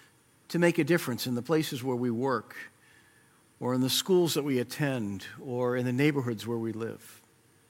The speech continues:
All around us there are needs. All around us there are people who are confused. All around us there are people who have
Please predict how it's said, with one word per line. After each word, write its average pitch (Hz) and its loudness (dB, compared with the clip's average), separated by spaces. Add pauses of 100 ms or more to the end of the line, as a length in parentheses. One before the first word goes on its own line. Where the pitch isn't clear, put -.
(760)
All 180 6
around 180 4
us 131 -4
there 143 0
are 131 0
needs. 135 2
All 151 2
around 151 4
us 127 -2
there 127 -2
are 117 -4
people 139 -4
who 123 -4
are 117 -2 (480)
confused. 170 8
All 202 6
around 175 6
us 143 0
there 143 0
are 131 -2
people 135 -2
who 127 -2
have 123 -4